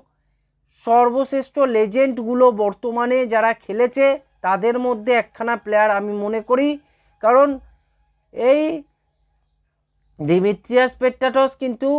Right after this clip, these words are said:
মোহনবাগানকে প্রচুর ট্রফি জিতিয়েছে, দুটো আইএসএল শিল্ড, দুটো আইএসএল কাপ, একখানা সুপার কাপ,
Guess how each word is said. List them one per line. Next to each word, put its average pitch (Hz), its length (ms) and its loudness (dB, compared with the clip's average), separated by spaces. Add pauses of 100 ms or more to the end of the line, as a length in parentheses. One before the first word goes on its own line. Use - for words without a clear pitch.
(500)
মোহনবাগানকে 254 1120 0 (500)
প্রচুর 294 300 0 (100)
ট্রফি 220 340 2
জিতিয়েছে, 143 480 -10 (520)
দুটো 277 420 0 (720)
আইএসএল 285 720 0 (140)
শিল্ড, 294 420 -2 (480)
দুটো 277 360 -2 (300)
আইএসএল 262 600 0 (140)
কাপ, 208 300 4 (720)
একখানা 262 640 -2
সুপার 269 520 0
কাপ, 180 260 2